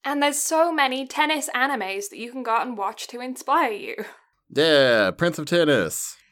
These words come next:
Speaker 1: Baby Steps is another really, really good one.
Speaker 2: I'm gonna be binging the shit out of Prince of Tennis before I go to those tournaments and start hitting some sick shots to where they're like, "No, I have been defeated."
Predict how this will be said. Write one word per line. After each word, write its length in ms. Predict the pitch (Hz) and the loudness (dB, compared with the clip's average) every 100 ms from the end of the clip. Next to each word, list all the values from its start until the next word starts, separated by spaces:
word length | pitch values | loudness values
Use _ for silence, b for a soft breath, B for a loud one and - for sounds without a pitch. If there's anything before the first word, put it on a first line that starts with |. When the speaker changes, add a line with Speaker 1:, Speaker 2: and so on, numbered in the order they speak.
| _ | _
Speaker 1:
Baby 240 | 254 285 | 0 0
Steps 440 | 285 220 180 - - | -2 -6 -8 -8 -14
is 160 | 190 | -10
another 280 | 202 202 196 | -6 -6 -6
really, 240 | 185 202 196 | -6 -6 -6
really 200 | 185 180 | -8 -10
good 160 | 185 | -10
one. 300 | 180 147 113 - _ _ _ _ | -8 -10 -10 -20 _ _ _ _
Speaker 2:
I'm 160 | - 135 | -6 -2
gonna 180 | 143 117 | 0 0
be 320 | 98 98 92 | -2 -2 -2
binging 400 | 76 92 92 82 | -4 -6 -6 -8
the 60 | 71 | -8
shit 280 | - 85 71 | -6 -4 -4
out 120 | 71 | -6
of 60 | |
Prince 220 | - 82 71 | -8 -12 -12
of 60 | |
Tennis 300 | - 73 76 | -12 -10 -10
before 320 | - 85 82 | -12 -6 -4
I 40 | 76 | -2
go 160 | 76 | -4
to 80 | 78 | -6
those 200 | 73 76 | -6 -8
tournaments 480 | - 87 80 64 - | -8 -8 -8 -10 -12
and 80 | 78 | -10
start 240 | - - | -8 -8
hitting 220 | - 69 | -8 -12
some 160 | 82 78 | -12 -10
sick 280 | - 71 - | -8 -8 -6
shots 460 | - 76 64 - | -6 -4 -6 -8
to 80 | - | -12
where 160 | 82 80 | -6 -4
they're 140 | 87 | -4
like, 260 | 80 80 - | -2 -4 -4
"No, 640 | 139 160 139 101 92 90 87 | 0 2 4 4 2 2 2
I 200 | 92 82 | 0 0
have 140 | 85 76 | -2 -4
been 140 | 82 | -6
defeated." 640 | 78 - 76 - 65 - | -6 -10 -12 -10 -8 -10